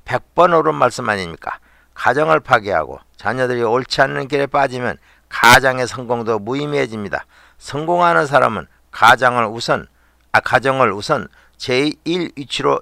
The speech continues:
둡니다. 남-, 좋은 남편이나 아내가 되지 못하고 좋은 부모가 되지 못하면 어떤 성공구도 성공이라고 부를 수가 없습니다. 칠, 쉬지 않고 배운다. 지식은 힘이다는 격언이 있습니다.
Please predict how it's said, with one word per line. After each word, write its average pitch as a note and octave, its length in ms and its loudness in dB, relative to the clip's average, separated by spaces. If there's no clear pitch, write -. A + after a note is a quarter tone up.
둡니다. G2+ 340 -8
남-, A2 340 0
좋은 C#3 360 -4
남편이나 C3+ 540 0
아내가 B2 300 4
되지 A2+ 220 -4
못하고 G2+ 460 -4
좋은 B2+ 340 -4
부모가 B2+ 400 0
되지 A#2 240 -8
못하면 A2+ 500 -4
어떤 C#3 340 -2
성공구도 A#2+ 720 -4
성공이라고 A2 580 -4
부를 G#2+ 220 -4
수가 A#2+ 260 -4
없습니다. - 480 -10
칠, - 260 -8
쉬지 D3+ 360 -4
않고 C#3 260 0
배운다. G2 500 -2
지식은 C#3+ 520 -6
힘이다는 D#3 800 -4
격언이 C3 380 0
있습니다. G2 420 -10